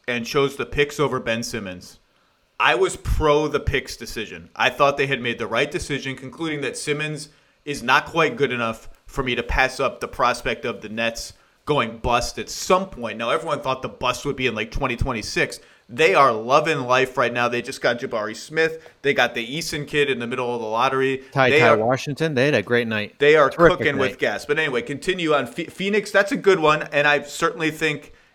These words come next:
Speaker 1: if, if this ever comes to pass, they will be in play.
Speaker 2: Yeah, I mean, you, I mean, you just go down the road. I mean, like, New Orleans is intriguing, right? Like,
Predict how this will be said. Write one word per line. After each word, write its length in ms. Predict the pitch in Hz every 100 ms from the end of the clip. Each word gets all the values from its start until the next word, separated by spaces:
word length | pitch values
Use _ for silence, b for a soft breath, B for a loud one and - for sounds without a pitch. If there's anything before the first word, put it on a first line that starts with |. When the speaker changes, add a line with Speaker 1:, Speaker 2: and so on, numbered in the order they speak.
| b _
Speaker 1:
if, 280 | 165 160 - -
if 240 | 156 156
this 300 | 147 143 - -
ever 280 | 151 151 139
comes 300 | 147 131 -
to 80 |
pass, 440 | 120 180 208 131 - -
they 160 | 139
will 180 | 131 131
be 180 | 123 123
in 140 | 117
play. 280 | 120 120 82 - _ _ _ _ _ - -
Speaker 2:
Yeah, 260 | 156 214 -
I 80 | 139
mean, 240 | 147 143
you, 200 | 147 139 156
I 60 |
mean, 180 | 151 143
you 140 | 139
just 200 | 131 170
go 140 | - 156
down 220 | 147 139
the 60 | 123
road. 160 | 143 151
I 60 |
mean, 180 | 139 127
like, 180 | 113 104 - _
New 240 | 120 117
Orleans 460 | 110 127 190 139 120
is 160 | 110 107
intriguing, 560 | 95 101 110 139 170 - _ -
right? 360 | 123 214 - _ _ _
Like, 320 | 120 123 120